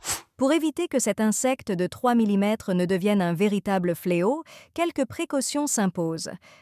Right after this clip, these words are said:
Assurez-vous de bien aérer votre intérieur, de nettoyer régulièrement les zones sombres et humides et de signaler toute infestation rapidement pour limiter la propagation. La vigilance est de mise pour préserver votre qualité de vie à Paris.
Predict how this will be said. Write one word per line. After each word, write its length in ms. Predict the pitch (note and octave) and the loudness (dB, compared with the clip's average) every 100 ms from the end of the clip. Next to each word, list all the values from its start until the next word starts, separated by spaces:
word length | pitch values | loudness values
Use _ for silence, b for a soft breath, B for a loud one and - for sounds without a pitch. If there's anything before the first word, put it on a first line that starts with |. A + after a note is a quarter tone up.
| b | b
Assurez-vous 520 | b G#3+ A#3+ A3 G#3 B3+ | b -2 0 0 2 2
de 100 | F#3+ | 0
bien 320 | E3 A3+ A#3+ | 2 2 4
aérer 340 | G#3 G3 G#3+ | 2 2 2
votre 280 | G3+ F3+ - | 2 0 0
intérieur, 680 | F#3 F3+ E3+ E3+ F3 A3+ - B B | -2 -2 0 0 0 -2 -8 B B
de 100 | G#3 | 4
nettoyer 580 | A3+ C4 C4 A3+ A#3+ A#3 | 4 4 0 2 2 2
régulièrement 680 | A#3 A#3 B3 A#3 A3 A3 A#3 | 2 2 2 2 2 2 4
les 160 | G3+ | 2
zones 300 | F3 F#3+ F#3 | 2 2 0
sombres 580 | - A3+ A3 G#3+ F#3+ F3 | 0 2 2 2 0 0
et 80 | F#3 | 2
humides 500 | F3+ F3 F3+ A#3+ B3+ B B B | 2 2 0 -2 -4 B B B
et 120 | - | 0
de 140 | C4 C4 | 2 2
signaler 560 | - E4 D4+ C4+ C#4+ C#4+ | 0 0 2 2 -2 -4
toute 200 | - F4 | -6 -2
infestation 680 | D4 C4 B3 - A3 - A3+ | 0 0 -2 0 -2 0 0
rapidement 640 | G3+ A3+ G#3 E3+ F#3 G#3 | 2 0 0 0 2 2
pour 220 | B3+ F#3 E3 | 0 -2 0
limiter 460 | F#3 A#3 A3+ B3+ | 4 4 4 2
la 120 | A#3+ | 0
propagation. 760 | G#3 G#3+ G#3 G3 G3+ - G3 E3+ - _ _ - | 0 -2 0 0 0 0 0 -2 -6 _ _ 2
La 160 | G#3+ | 4
vigilance 500 | G3+ G3+ A3 A3 A3 | 4 4 4 4 4
est 80 | G#3+ | 2
de 140 | G3 | 4
mise 360 | G3+ B3+ F4 - | 4 4 0 -4
pour 200 | - E3 | -4 -4
préserver 500 | - F#3 F3+ E3 G3 | -2 0 2 2 2
votre 240 | F#3 - | 2 0
qualité 400 | F3 F#3 E3+ F#3 | 0 0 0 -2
de 80 | E3 | -2
vie 260 | E3 E3+ F#3 | -2 0 0
à 60 | |
Paris. 460 | E3 F3 E3 D#3+ - | 0 -2 -4 -6 -8